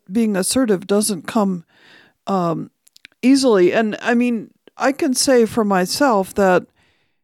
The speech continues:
I do have a line, you know, I have a point. I can, I can be sort of avoiding for a while, dealing with something, and then I'll get to a point where I say,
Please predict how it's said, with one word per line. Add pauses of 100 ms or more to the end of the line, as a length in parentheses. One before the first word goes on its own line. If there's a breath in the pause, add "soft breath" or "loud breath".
(680)
I
do
have
a
line,
you
know,
I
have
a
point. (680 soft breath)
I
can, (100)
I
can
be
sort
of (120)
avoiding
for
a
while,
dealing
with
something, (560 loud breath)
and
then
I'll
get
to
a
point
where (560 loud breath)
I
say,